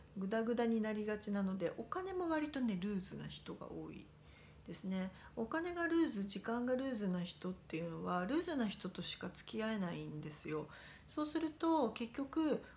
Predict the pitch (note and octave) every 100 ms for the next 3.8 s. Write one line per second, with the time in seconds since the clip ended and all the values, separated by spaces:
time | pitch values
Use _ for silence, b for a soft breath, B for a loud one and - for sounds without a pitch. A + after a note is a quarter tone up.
0 | - F4 F4+ F#4 F4+ - D#4+ E4 E4 D#4+
1 | D#4 D#4+ - A3+ G3+ - F#3 F#3 - -
2 | G#3+ D4+ D4 G3 - F#3+ F#3+ - G3 F#3+
3 | F3+ F3+ F3 E3+ F3 E3 D#3+